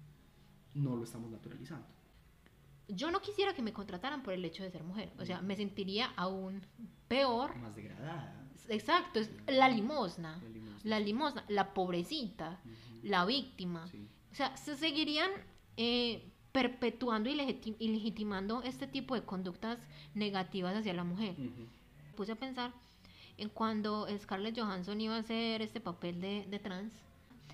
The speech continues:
Speaker 2: y que nosotros mismos dijimos, o sea, el problema no es ese, el problema es que no se les da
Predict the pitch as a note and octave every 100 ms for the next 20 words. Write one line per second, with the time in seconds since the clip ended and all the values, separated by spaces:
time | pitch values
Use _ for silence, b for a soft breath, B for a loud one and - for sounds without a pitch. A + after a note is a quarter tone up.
0 | B - B3 - - A#3+ A3+ A3 G3+ F#3+
1 | G#3 A3+ B3 G#3+ B3+ G#3 G#3+ A3 A3+ F3
2 | A#3 A#3 A#3 A#3+ A3+ C4 D#4 D#4 D4 A3
3 | A3 G#3+ G#3 A3+ C#4 C4 G#3+ F#3 F3+ F#3